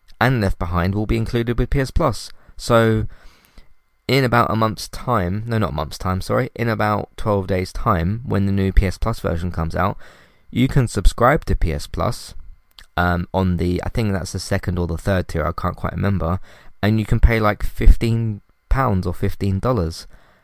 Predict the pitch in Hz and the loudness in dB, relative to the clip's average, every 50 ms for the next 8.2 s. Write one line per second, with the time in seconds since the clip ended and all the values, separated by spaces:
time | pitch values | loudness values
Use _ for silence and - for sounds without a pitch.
0 | - - - - 95 95 101 107 107 101 - 110 101 92 131 170 - - - 104 | -20 -20 -8 -4 0 0 0 0 0 0 0 0 0 2 2 2 2 0 0 0
1 | 98 95 87 90 92 85 - - 90 85 - - - - - 90 90 87 87 85 | 2 2 2 0 -2 -4 -4 -4 -4 -4 -4 -4 -6 -6 -4 -2 -2 -2 -2 0
2 | 92 92 92 - - - 95 95 90 87 87 90 90 87 85 - - - - - | -2 -2 -2 -4 -2 0 2 2 2 2 0 0 0 -2 -2 -4 -8 -8 -6 -4
3 | 92 87 82 87 - - 90 82 80 82 82 - - - _ _ _ _ _ _ | -4 -2 -2 -4 -4 -2 -2 -2 -2 -4 -6 -8 -12 -18 _ _ _ _ _ _
4 | - - - - 92 95 98 98 98 95 98 95 95 95 98 - - _ - - | -20 -12 -6 -2 0 2 2 2 0 0 0 -2 -4 -6 -8 -12 -18 _ -20 -20
5 | _ _ _ - - - - - - - 87 104 120 135 175 - - 147 - - | _ _ _ -16 -16 -14 -12 -10 -6 -2 0 0 2 2 0 0 2 0 0 0
6 | - 190 196 196 - 170 - - - - - - - - - - - - - 120 | 0 -2 -2 0 0 0 0 -2 -4 -6 -10 -12 -14 -16 -16 -18 -14 -4 0 0
7 | 131 - 143 160 147 143 139 - 160 156 156 156 151 - - 156 151 151 151 - | 2 2 4 4 4 2 2 0 0 0 0 -2 -2 -2 0 0 2 2 0 0
8 | - - - | -4 -8 -14